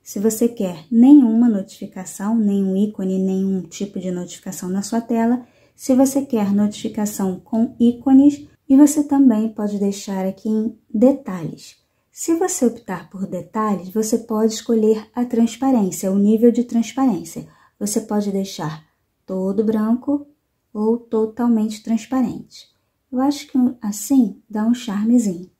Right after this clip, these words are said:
mas eu vou deixar aqui só com ícone. E agora você passa a adicionar informações de contato, que normalmente a gente coloca o nosso nome, por aqui,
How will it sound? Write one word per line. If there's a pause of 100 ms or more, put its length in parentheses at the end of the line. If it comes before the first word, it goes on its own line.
(100)
mas
eu
vou
deixar
aqui
só
com
ícone. (220)
E
agora
você
passa (240)
a
adicionar
informações
de
contato,
que
normalmente
a
gente
coloca
o
nosso
nome, (360)
por
aqui,